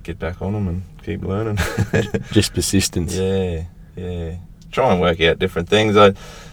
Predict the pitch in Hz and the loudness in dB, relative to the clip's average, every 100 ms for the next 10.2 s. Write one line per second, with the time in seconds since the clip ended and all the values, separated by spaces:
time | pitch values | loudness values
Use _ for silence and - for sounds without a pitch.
0 | - 110 - 107 104 107 104 98 123 123 | -4 -2 2 2 4 6 4 4 4 6
1 | 107 92 85 95 92 90 92 95 98 90 | 6 2 2 4 4 4 4 6 6 4
2 | 90 101 104 - - - 87 98 - 92 | 6 4 4 -2 -12 -6 0 0 2 4
3 | 95 101 101 101 101 95 95 - - - | 4 4 2 2 0 2 0 -2 -12 -20
4 | - - - - 90 95 95 98 98 - | -12 -10 -8 -8 -4 -2 0 0 -2 -8
5 | - - - - - 90 92 - 95 95 | -16 -18 -20 -20 -14 -10 -10 -4 -2 -2
6 | - 95 - 98 101 95 92 - - - | -6 -14 -10 -6 -4 -4 -6 -10 -16 -20
7 | - - - - - - - 80 82 85 | -20 -20 -20 -20 -20 -16 -8 -4 -2 0
8 | 82 85 87 87 85 90 90 87 - 95 | 0 -2 -2 -2 0 2 2 2 -4 -4
9 | - 85 87 90 90 90 92 95 95 92 | -4 -2 2 2 2 0 2 2 2 0
10 | 90 90 | 0 -2